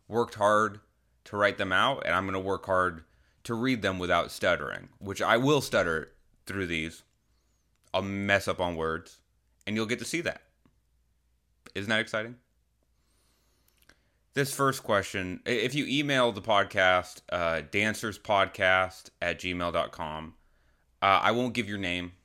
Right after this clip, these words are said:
You'll be anonymous. Uh, so this is the first question. So, my boyfriend and I have been together for five years. Decent amount of time. He recently proposed.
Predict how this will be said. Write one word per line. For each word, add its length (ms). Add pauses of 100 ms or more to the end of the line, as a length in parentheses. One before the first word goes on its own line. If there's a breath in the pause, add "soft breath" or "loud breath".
(680)
You'll 160
be 160
anonymous. 720 (600)
Uh, 720 (340)
so 220
this 100
is 60
the 80
first 280
question. 260 (1300 soft breath)
So, 560 (1200)
my 160
boyfriend 540
and 100
I 160
have 180
been 120
together 420
for 160
five 400
years. 380 (720)
Decent 320
amount 220
of 40
time. 320 (1120 soft breath)
He 160
recently 500
proposed. 600